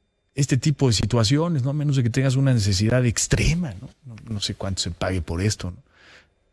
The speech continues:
Si es que se paga. <laughs> Me cuesta trabajo creer que no se pueda,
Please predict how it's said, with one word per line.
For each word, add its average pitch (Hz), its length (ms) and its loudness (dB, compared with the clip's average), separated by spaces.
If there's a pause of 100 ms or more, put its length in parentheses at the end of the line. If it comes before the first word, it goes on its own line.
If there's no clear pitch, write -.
(180)
Si 113 140 0
es 104 80 0
que - 80 -2
se - 100 0
paga. 107 400 -4 (420)
<laughs> - 0 - (420)
Me 95 60 0
cuesta 123 220 2
trabajo 113 340 -2
creer 107 260 -4
que 98 100 -6
no 98 100 -2
se 92 120 -2
pueda, 87 280 -2